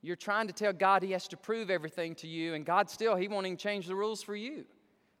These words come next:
And God says, "It doesn't work that way. If you wanna know what I want you to know,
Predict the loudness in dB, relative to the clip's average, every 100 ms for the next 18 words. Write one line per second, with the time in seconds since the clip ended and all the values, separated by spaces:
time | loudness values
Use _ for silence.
0 | _ _ -8 0 0 0 -6 -4 -2 0
1 | -2 -2 -4 -2 -4 -4 -6 -6 -2 0
2 | 2 4 4 4 2 -2 -10 -8 -6 -2
3 | 0 0 -2 -10